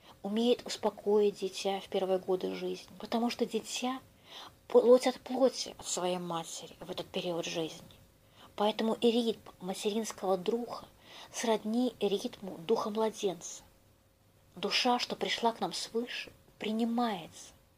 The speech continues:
взращивается и подлежит заботам именно своей матери. Поэтому мать — ее лучший друг, мать — друг души младенца. Тем не менее, в жизни ребенка еще придет время,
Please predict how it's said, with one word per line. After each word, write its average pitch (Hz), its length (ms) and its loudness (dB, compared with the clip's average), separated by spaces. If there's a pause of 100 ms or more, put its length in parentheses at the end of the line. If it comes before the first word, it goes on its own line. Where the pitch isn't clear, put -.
(420)
взращивается 208 760 6
и - 40 -4
подлежит 214 420 4
заботам 214 540 2 (100)
именно 226 520 -2 (800)
своей 214 380 2
матери. 208 600 -4 (400)
Поэтому 202 420 -2
мать — 233 520 -2 (300)
ее 208 280 4
лучший 233 400 0
друг, 190 240 -4 (500)
мать — 202 420 0
друг 226 440 0
души 233 440 -2
младенца. 175 720 -8 (100)
Тем 220 180 0
не 226 120 4
менее, 247 360 6
в 190 60 -2
жизни 220 320 2
ребенка 220 460 4
еще 220 320 4
придет 233 520 4
время, 190 400 2